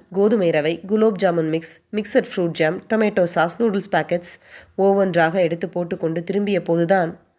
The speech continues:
அழகு சாதன பிரிவில் அவளை பார்த்தேன்.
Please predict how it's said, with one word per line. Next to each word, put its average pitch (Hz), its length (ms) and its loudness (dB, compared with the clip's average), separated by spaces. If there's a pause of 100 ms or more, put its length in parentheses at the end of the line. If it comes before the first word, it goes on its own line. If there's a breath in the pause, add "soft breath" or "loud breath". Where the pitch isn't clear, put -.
(340 soft breath)
அழகு 233 360 2
சாதன 185 380 2
பிரிவில் 170 340 0
அவளை 156 240 -2
பார்த்தேன். 151 500 -6